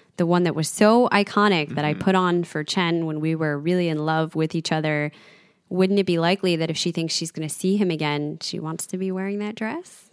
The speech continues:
Speaker 2: Absolutely.
Speaker 1: Nathan says, "It was nice to have a moment of heart amidst the anxiety of the show. It made me think about what type of heartfelt conversation I would like to have with someone given the right circumstances.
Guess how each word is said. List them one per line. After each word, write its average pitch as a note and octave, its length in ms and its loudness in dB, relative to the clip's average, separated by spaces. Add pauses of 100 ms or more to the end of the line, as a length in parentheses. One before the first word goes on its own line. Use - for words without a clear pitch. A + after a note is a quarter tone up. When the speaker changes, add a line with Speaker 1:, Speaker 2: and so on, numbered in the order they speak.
(160)
Speaker 2:
Absolutely. G#2+ 680 -6 (240)
Speaker 1:
Nathan D#4 320 2
says, B3+ 160 4
"It G#3+ 60 6
was F#3+ 160 2
nice A#3 200 4
to C#4+ 100 -4
have B3 140 0
a F#3+ 60 0
moment F#3+ 280 2
of G#3 80 -2
heart B3 380 0
amidst F#3 300 -2
the F#3 100 2
anxiety F3+ 480 2
of F3 80 0
the F3 80 0
show. - 360 -4 (100)
It F#3+ 120 0
made G#3 140 4
me C#4+ 80 2
think A3 180 -2
about F#3+ 240 0
what A#3 160 0
type G#3+ 220 -2
of E3 80 -4
heartfelt E3 440 -2
conversation F3 720 0
I A3+ 140 2
would C4 140 0
like F#3 160 0
to E3+ 80 -6
have E3 200 -2
with D#3+ 140 -4
someone E3 320 0
given D#3 300 -4
the D3+ 80 -4
right - 240 -8
circumstances. - 920 -4